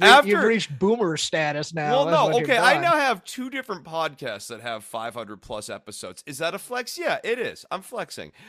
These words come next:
Speaker 2: Um, and, uh, at this point, I think I've earned bathrobe status. That, like, I, I can just
Speaker 1: <laughs>
Speaker 2: wear a bathrobe on air when I want to, and I don't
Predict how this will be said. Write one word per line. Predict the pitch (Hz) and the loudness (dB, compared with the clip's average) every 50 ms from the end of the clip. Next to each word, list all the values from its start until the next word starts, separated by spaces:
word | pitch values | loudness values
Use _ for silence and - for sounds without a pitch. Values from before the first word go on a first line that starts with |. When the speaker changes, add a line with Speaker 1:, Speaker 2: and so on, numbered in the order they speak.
| - 180 _ - | -20 -20 _ -6
Speaker 2:
Um, | - 160 170 170 170 165 156 156 - | -2 0 0 0 -2 -4 -6 -12 -10
and, | - 151 165 170 175 175 175 185 | -10 -10 -8 -8 -10 -10 -8 -8
uh, | 185 185 170 - | -6 -6 -6 -6
at | 165 190 185 - | -8 -10 -10 -12
this | 233 233 226 - | -14 -16 -16 -18
point, | _ - 254 247 233 | _ -14 -12 -10 -10
I | 220 | -10
think | 214 226 220 208 | -10 -12 -8 -6
I've | 208 185 160 | -6 -6 -4
earned | 175 190 202 180 151 | -4 -8 -8 -8 -8
bathrobe | - 139 143 180 202 - 131 110 92 92 | -8 -8 -8 -8 -10 -10 -12 -14 -14 -14
status. | - - - 107 87 85 85 80 - - - - - _ | -16 -16 -14 -14 -14 -14 -14 -16 -18 -18 -18 -20 -20 _
That, | 127 123 127 - | -14 -14 -14 -12
like, | 139 139 135 127 123 104 - - | -12 -10 -10 -10 -10 -12 -12 -8
I, | 120 123 131 131 127 107 120 123 127 | -6 -4 -4 -4 -4 -4 -6 -6 -6
I | 135 | -6
can | - - 135 127 123 | -6 -8 -10 -12 -12
just | 131 147 147 - - - - - - _ - 175 - | -12 -10 -10 -10 -10 -10 -10 -12 -12 _ -12 -14 -12
Speaker 1:
<laughs> | _ - - _ - 123 | _ -20 -20 _ -16 -10
Speaker 2:
wear | 127 139 139 160 196 | -4 0 0 2 0
a | 247 | 0
bathrobe | 262 - 147 135 139 160 165 - 190 202 214 196 | -2 -4 -4 -2 -2 -2 -4 -6 -8 -8 -4 -2
on | 180 165 165 165 | 0 0 0 0
air | 160 170 180 | -2 -4 -2
when | 156 143 139 | -4 -4 -4
I | 131 | -4
want | 123 101 92 85 87 123 143 - | -6 -8 -10 -12 -12 -12 -12 -12
to, | - 214 226 254 240 170 | -12 -12 -12 -10 -10 -10
and | 110 113 123 120 117 117 113 113 110 - _ _ _ _ _ _ _ _ _ _ _ _ _ _ _ - | -10 -10 -10 -10 -10 -10 -10 -12 -14 -16 _ _ _ _ _ _ _ _ _ _ _ _ _ _ _ -10
I | - 147 | -8 -8
don't | 214 302 277 - | -6 -8 -10 -14